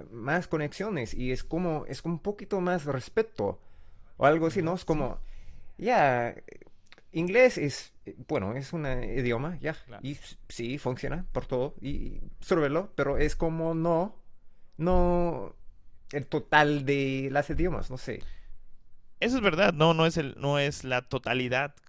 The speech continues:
Speaker 2: quizás, no, no es, no es
Speaker 1: Gracias, gracias.
Speaker 2: no es la totalidad de los idiomas, no son todos los idiomas, eh, pero bueno, sí es bien importante, ¿no? Pero bien interesante, a mí me gusta mucho en, eh, en Estados Unidos la situación, ¿no? Sí,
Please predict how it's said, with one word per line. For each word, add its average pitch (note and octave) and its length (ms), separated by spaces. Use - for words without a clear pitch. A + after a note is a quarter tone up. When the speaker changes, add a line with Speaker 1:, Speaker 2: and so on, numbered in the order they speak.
Speaker 2:
quizás, A2+ 320
no, A#2 100
no C3 120
es, C#3+ 120
no C#3+ 180
es D3 180
Speaker 1:
Gracias, F#2+ 580
gracias. - 200
Speaker 2:
no D#3+ 80
es D#3+ 80
la D3 160
totalidad C3+ 340
de C#3+ 60
los C3+ 180
idiomas, C#3+ 260
no D3 160
son C3+ 220
todos D#3 280
los C3+ 140
idiomas, B2+ 500
eh, A#2+ 680
pero C3+ 140
bueno, D3 200
sí - 140
es C#3 60
bien D3+ 120
importante, C#3+ 520
¿no? C#3 220
Pero G#3+ 180
bien B3 220
interesante, A3 480
a - 20
mí G3 120
me G3 80
gusta F#3 220
mucho F3+ 260
en, D3 120
eh, A#2+ 500
en C3 100
Estados D3 300
Unidos D3 200
la B2+ 80
situación, A#2 520
¿no? E3 200
Sí, C3+ 280